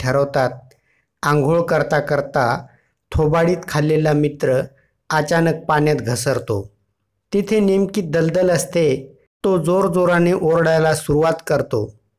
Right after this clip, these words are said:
ज्याने थोबाडीत मारलेली असते, तो मित्र क्षणाचाही विचार न करता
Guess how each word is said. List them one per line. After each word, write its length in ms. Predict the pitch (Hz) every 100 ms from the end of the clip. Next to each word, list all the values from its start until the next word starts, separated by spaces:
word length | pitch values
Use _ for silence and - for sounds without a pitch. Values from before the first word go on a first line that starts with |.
| _ _ _ - 135
ज्याने 300 | 156 160 170 170
थोबाडीत 500 | 151 143 156 160 160
मारलेली 500 | 151 151 160 160 156
असते, 600 | 160 - 160 127 - - _ _ _ -
तो 160 | 208
मित्र 300 | 208 208 208
क्षणाचाही 760 | 196 - 175 175 170 190 175 196
विचार 400 | 175 156 175 170
न 140 | 165
करता 580 | 156 165 156 160 156